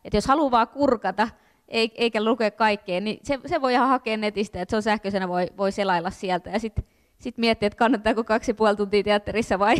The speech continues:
<laughs> lähteä siitä, siitä eteenpäin.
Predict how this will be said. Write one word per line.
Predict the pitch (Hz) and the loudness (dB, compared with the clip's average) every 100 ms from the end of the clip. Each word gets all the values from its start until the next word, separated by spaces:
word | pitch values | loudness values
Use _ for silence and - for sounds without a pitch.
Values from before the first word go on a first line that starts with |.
| - | -2
<laughs> | |
lähteä | 262 233 208 - 208 | -4 -2 -2 -2 -6
siitä, | - 233 214 - - - _ _ _ | -4 -6 -4 -6 -8 -20 _ _ _
siitä | - 240 214 180 | -4 -2 0 0
eteenpäin. | 208 208 196 214 214 226 269 | 0 0 0 -2 -2 -2 -4